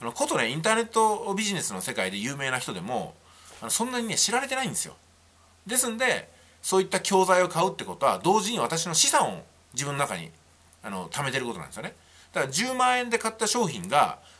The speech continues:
十万円以上の利益を生み出すネタになっていくってことなんですよ。これがだから情報ビジネスの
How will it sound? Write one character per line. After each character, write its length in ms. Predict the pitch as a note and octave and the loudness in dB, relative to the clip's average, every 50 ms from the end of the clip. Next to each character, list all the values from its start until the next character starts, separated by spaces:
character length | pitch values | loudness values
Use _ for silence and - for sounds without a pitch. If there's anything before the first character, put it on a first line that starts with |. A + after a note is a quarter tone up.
| - - | -12 -4
十 260 | - - G3+ A3+ A#3 | -2 0 0 0 2
万 200 | A#3 A3+ A3+ A#3 | 2 2 4 4
円 60 | A#3+ | 4
以 40 | A3+ | 2
上 180 | F3+ D3+ A#2+ G#2 | 2 0 -2 -2
の 60 | G2+ | -4
利 160 | G#2 E3 G3 | -2 0 0
益 180 | F3+ - - G#2 | 0 0 0 -4
を 40 | G2 | -6
生 60 | F#2+ | -4
み 80 | G#2 | -2
出 80 | G2+ A#2+ | 0 0
す 140 | A#2 - F#2+ | 0 0 -2
ネ 140 | F#2+ G#2 G#2+ | -4 -2 0
タ 120 | D#3 E3 | 0 0
に 80 | E3 E3 | 2 0
な 80 | E3 | -2
っ 80 | E3 E3 | -6 -6
て 120 | - E3+ | -10 -12
い 60 | E3 | -12
く 160 | D#3+ - D3+ D3 | -8 -6 -8 -8
っ 20 | |
て 200 | - - - G2 | -8 -10 -14 -14
こ 100 | F2 F2+ | -12 -12
と 80 | D#2 - | -12 -14
な 60 | - | -14
ん 20 | |
で 60 | - | -14
す 40 | - | -16
よ。 60 | - - - - - | -18 -18 -20 -20 -10
こ 120 | - - A#3 | -2 0 2
れ 80 | C4+ | 4
が 80 | C4+ C4 | 4 4
だ 100 | C4+ C4 | 2 2
か 80 | - D#3+ | 2 0
ら 100 | - F#3+ | 0 0
情 200 | - B2+ A#2+ A2+ | 0 -2 -2 -2
報 140 | A#2+ A#2 | -2 -4
ビ 100 | G2+ - | -6 -6
ジ 100 | F#2 F#2 | -6 -6
ネ 80 | F#2 D#2+ | -6 -6
ス 80 | - - | -6 -4
の 260 | C#3 C#3 F#2+ D#2 | -4 -4 -4 -4